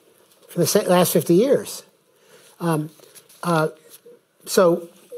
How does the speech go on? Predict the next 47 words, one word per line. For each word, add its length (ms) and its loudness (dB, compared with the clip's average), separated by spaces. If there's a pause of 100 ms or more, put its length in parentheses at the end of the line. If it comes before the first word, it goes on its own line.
(140)
when 160 2
the 80 4
baby 280 2
boomers 540 2 (100)
and 280 -2 (680)
Biden 340 0
and 80 -4
Trump, 340 -2
you 100 -10
know, 240 -10 (440)
when 140 0
they're 140 2
finally, 520 2
it's, 300 -8
you 100 -2
know, 60 4
it's 160 -4
pathetic. 500 0
You, 120 -2
you 120 0
know, 40 4
you 120 0
see 180 2
it 80 2
with 120 0
C 380 0
E 40 4
Os, 320 2
you 80 -6
see 180 -2
it 40 2
with 220 -4
athletes, 640 0
you 60 -14
see 200 -4
it 40 0
with 120 -6
politicians. 840 -4 (540)
They 120 2
just 260 2
never 280 4
know 160 4
when 140 2
to 60 0
leave 220 0
the 80 -10
stage. 580 -6